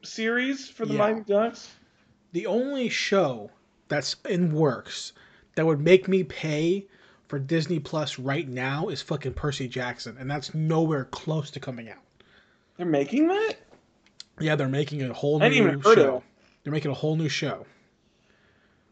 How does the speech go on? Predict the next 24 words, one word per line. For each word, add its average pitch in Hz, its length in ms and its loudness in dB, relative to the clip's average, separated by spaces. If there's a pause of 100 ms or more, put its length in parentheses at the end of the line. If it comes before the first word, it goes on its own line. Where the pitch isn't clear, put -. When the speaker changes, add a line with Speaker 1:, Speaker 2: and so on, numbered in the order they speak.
(320)
Speaker 1:
I 180 100 2
feel 254 200 6
like 233 100 6
that'd 226 140 4
probably 220 200 -4
be 185 100 -8
better 156 360 2
than 131 140 -6
a 123 40 -10
movie. 123 480 -10 (180)
Speaker 2:
One 143 140 -6
hundred 165 480 0
percent. 160 480 -4
He, 143 120 -6
the, 135 140 -8 (140)
Rick - 220 -4
Riordan's 151 500 0
on 135 160 -6
board. 175 460 2
He, 139 80 -6
they're 123 120 -8
working 151 360 -4
on 160 200 0
it. 160 220 -2